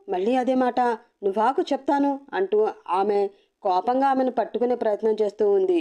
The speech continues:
భూమి. అలా కిచెన్లోకి వెళ్ళి వంట చేస్తున్న తల్లిని అడ్డు పెట్టుకుంటూ, "చూడమ్మా, నీ పెద్ద కూతురు నన్ను చంపేస్తుంది," అంది కీర్తి. "అబ్బబ్బా, పొద్దున్నే మొదలు పెట్టేశారా మీ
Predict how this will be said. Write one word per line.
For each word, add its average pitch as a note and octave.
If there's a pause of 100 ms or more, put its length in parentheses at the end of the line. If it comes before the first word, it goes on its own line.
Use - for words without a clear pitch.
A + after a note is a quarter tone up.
(140)
భూమి. F3 (880)
అలా A#3+
కిచెన్లోకి D4
వెళ్ళి C#4
వంట G#3
చేస్తున్న A#3+
తల్లిని A3
అడ్డు F4+
పెట్టుకుంటూ, A#3 (460)
"చూడమ్మా, D4+
నీ C#4
పెద్ద B3+
కూతురు C4
నన్ను A#3
చంపేస్తుంది," B3+ (240)
అంది F#3+
కీర్తి. F#3 (520)
"అబ్బబ్బా, F#3+ (280)
పొద్దున్నే G3
మొదలు B3
పెట్టేశారా B3 (480)
మీ C4